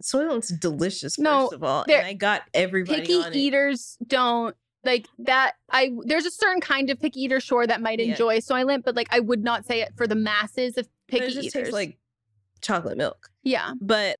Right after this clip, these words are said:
Speaker 1: the f-, the one that's not flavored is disgusting. I didn't
Speaker 2: Fruit?
Speaker 1: drink that
Speaker 2: Oh.
Speaker 1: one. No. Oh, the fruit one
Speaker 2: That's what
Speaker 1: got
Speaker 2: Kyle
Speaker 1: canceled.
Speaker 2: said was really
Speaker 1: That
Speaker 2: bad.
Speaker 1: one got canceled 'cause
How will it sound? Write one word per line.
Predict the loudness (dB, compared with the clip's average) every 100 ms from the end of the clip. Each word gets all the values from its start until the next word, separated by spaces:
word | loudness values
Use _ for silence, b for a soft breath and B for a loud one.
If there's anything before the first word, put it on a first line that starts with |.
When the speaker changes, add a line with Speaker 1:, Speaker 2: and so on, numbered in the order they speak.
| _
Speaker 1:
the | -2
f-, | -2 -6
the | -2 0 -2 -10 _
one | -2 0 0
that's | 0 -2 -2
not | 0 -2 -4
flavored | -2 -4 -4
is | -8 -8
disgusting. | -8 -4 -4 -2 -2
I | 0
didn't | 0
Speaker 2:
Fruit? | 0 0
Speaker 1:
drink | -2 -6 -4
that | -2
Speaker 2:
Oh. | -2
Speaker 1:
one. | -4 0
No. | 0 2
Oh, | 0 0 -2
the | -4
fruit | 0 0
one | 2
Speaker 2:
That's | 0 2
what | -2
Speaker 1:
got |
Speaker 2:
Kyle | 0 2 2 0
Speaker 1:
canceled. | -2
Speaker 2:
said | -4 -4
was | -6 -6
really | -4
Speaker 1:
That | -2 -2 -2
Speaker 2:
bad. |
Speaker 1:
one | -2 0
got | 0 0
canceled | -2 -2 0 -2 0
'cause | -2